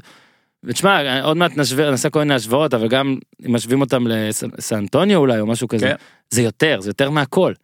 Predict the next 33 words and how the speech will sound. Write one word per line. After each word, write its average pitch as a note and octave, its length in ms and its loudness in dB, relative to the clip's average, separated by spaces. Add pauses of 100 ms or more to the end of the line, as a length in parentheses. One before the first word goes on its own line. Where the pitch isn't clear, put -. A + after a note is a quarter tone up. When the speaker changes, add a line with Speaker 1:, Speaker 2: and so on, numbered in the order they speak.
(280)
Speaker 1:
זה A2 180 -2
ענף C3 320 0
שיותר D3 320 0
קשה D3 280 -2
בו, C#3+ 360 2
לדעתי, C3+ 580 0 (420)
להמשיך B2+ 500 0
ולהמשיך. C3 680 2 (340)
Speaker 2:
כן C#3 200 0
Speaker 1:
ו-, A#2+ 120 2
Speaker 2:
ולא. A#2+ 120 4 (1080)
Speaker 1:
לא, G#3+ 160 2
אבל, C#3 200 0 (180)
Speaker 2:
אבל B2 140 -6
Speaker 1:
אבל B2+ 140 2
Speaker 2:
תכף, C#3+ 80 2
Speaker 1:
אתה C3+ 180 2
רואה D#3 200 4
את - 40 0
Speaker 2:
תכף, F3 100 2
Speaker 1:
ה-, C3 40 0
Speaker 2:
אה, A#2 260 2
Speaker 1:
אתה G#2+ 160 0
Speaker 2:
נ- - 20 0
Speaker 1:
רואה D3 180 2
את F3+ 100 -6
כמות C#3+ 420 0
השנים C#3 560 0
Speaker 2:
כן. A2 220 -4
Speaker 1:
שהם C3 200 0
עושים C#3+ 320 0
את C#3 60 0
זה, D3 220 2